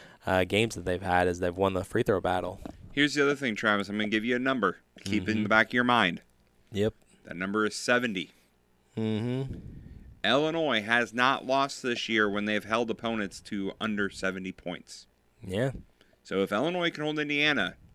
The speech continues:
Speaker 2: to seventy or less,
Speaker 1: Mm-hmm.
Speaker 2: they'll get a win.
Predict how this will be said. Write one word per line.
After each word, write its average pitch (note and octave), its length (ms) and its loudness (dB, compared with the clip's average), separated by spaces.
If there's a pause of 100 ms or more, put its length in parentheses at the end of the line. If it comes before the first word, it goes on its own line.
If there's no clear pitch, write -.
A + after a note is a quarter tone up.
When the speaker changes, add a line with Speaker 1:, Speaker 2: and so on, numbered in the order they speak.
Speaker 2:
to G2 100 -10
seventy C3+ 500 0
or D#3+ 120 2
less, - 540 2 (580)
Speaker 1:
Mm-hmm. G2 400 -6 (1000)
Speaker 2:
they'll G#2 260 2
get G#2 120 0
a A2 60 2
win. C3+ 220 0